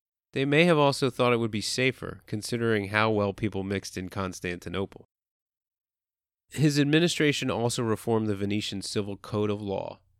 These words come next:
Dandolo's civil code was in use for centuries and built upon as the foundation of the city's laws. And Dandolo reformed their system of coinage. This may not seem important, but in an era where everyone minted their own money,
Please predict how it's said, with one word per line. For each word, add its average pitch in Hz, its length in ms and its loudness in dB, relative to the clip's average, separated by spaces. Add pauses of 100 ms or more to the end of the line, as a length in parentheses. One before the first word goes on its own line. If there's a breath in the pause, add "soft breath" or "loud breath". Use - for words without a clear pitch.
(520)
Dandolo's 170 480 -2
civil 139 280 -4
code 123 260 -2
was 110 160 -2
in 110 100 -2
use 110 200 -4
for 107 120 -8
centuries 92 720 -6
and 101 140 -10
built 120 220 0
upon 90 340 -4
as 92 140 -8
the 95 80 -6
foundation 101 640 -4
of 87 100 -12
the 90 80 -12
city's 90 360 -8
laws. 92 460 -8 (1080)
And 151 340 -2
Dandolo 139 400 2
reformed 123 520 -2
their 107 120 0
system - 360 -8
of 95 120 -10
coinage. - 600 -8 (400)
This 180 300 -4
may 170 140 2
not 165 200 -2
seem 156 220 0
important, 98 540 -4 (1120)
but 120 100 2
in 120 120 0
an 113 160 0
era 160 320 0
where 120 280 -2
everyone 131 520 -4
minted 120 300 -4
their 113 160 0
own 113 180 -2
money, 101 360 -6